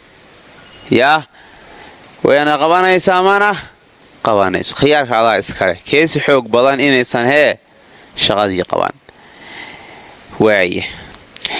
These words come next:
Shiikhu marka laan buu ku darayo, la muntaliqun buu yidhi, soo ma jeedaan? Haa.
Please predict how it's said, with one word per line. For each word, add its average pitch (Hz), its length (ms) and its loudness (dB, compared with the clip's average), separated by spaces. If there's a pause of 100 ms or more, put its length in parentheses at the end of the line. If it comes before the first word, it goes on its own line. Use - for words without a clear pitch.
(480)
Shiikhu 151 340 0
marka 139 300 -2
laan 135 280 2
buu 120 160 2
ku 131 140 0
darayo, 113 440 2
la 110 160 0
muntaliqun 110 640 0
buu 104 100 0
yidhi, 104 80 2
soo 117 160 2
ma 143 100 2
jeedaan? 123 460 0 (840)
Haa. 50 380 -4